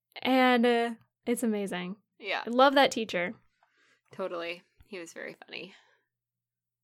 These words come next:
Speaker 1: He was very good. I found out an interesting thing about him. He was in an accident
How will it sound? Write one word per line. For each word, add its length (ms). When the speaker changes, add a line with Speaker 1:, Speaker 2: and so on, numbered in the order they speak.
Speaker 1:
He 100
was 100
very 220
good. 240
I 80
found 200
out 240
an 60
interesting 400
thing 140
about 180
him. 220
He 500
was 760
in 260
an 100
accident 600